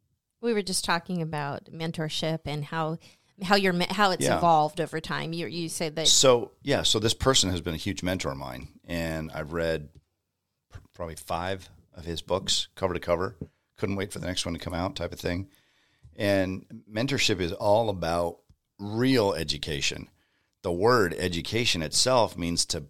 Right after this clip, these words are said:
Speaker 2: draw out of, to pull out of somebody something that's inside of them. It's not to put something into them.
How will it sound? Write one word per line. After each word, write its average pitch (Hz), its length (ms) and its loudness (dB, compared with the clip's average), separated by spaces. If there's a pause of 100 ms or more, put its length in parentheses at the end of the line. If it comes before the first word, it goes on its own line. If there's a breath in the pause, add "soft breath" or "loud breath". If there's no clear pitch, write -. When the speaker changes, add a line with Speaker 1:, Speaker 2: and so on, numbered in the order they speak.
(280)
Speaker 2:
draw 101 580 -2
out 135 340 0
of, 60 300 -6
to 95 100 -2
pull 131 460 -2
out 175 380 2
of 87 180 0
somebody 76 760 -2
something 80 520 0
that's 76 240 -2
inside 110 440 -2
of 78 140 -4
them. 71 160 -10
It's - 180 -4
not - 180 -8
to 87 80 -10
put - 340 -6
something 82 400 -4
into 104 840 -2
them. 80 420 -4